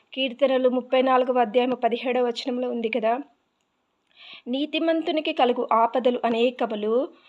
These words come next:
వాటన్నింటిలో నుండి యెహోవా వానిని విడిపించును." నీతిమంతునికి కలిగే ఆపదలు అనేకములు, అనేకములైన ఆపదలు కలిగినా కానీ వాటన్నింటిలో నుంచి విడిపిస్తాడంట. ఏదో ఈ ఒకదానిలో ఉంచి,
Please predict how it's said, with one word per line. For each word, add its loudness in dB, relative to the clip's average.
వాటన్నింటిలో 2
నుండి 4
యెహోవా 4
వానిని 2
విడిపించును." -6
నీతిమంతునికి -2
కలిగే 0
ఆపదలు 2
అనేకములు, 2
అనేకములైన 4
ఆపదలు 4
కలిగినా -2
కానీ -2
వాటన్నింటిలో 8
నుంచి 2
విడిపిస్తాడంట. 0
ఏదో 6
ఈ 8
ఒకదానిలో 6
ఉంచి, 0